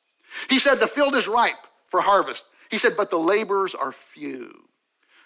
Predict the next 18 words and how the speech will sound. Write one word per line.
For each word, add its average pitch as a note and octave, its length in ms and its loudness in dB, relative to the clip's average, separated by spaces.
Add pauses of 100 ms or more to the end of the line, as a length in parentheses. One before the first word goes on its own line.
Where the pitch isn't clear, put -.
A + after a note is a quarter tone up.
(120)
For E3+ 140 0
our A3 160 4
purpose, G#3 340 0
we G#3 100 0
could F#3+ 140 -4
say G3+ 140 2
it - 80 -2
this A#3 180 -4
way. C3 240 -4 (320)
The G3+ 120 2
field C4 300 2
is G3 120 2
ripe A3+ 240 4
for G3 100 4
harvest, A3 640 0 (920)
but D3+ 160 -8
the C3+ 120 -10
influencers D#3+ 1120 -12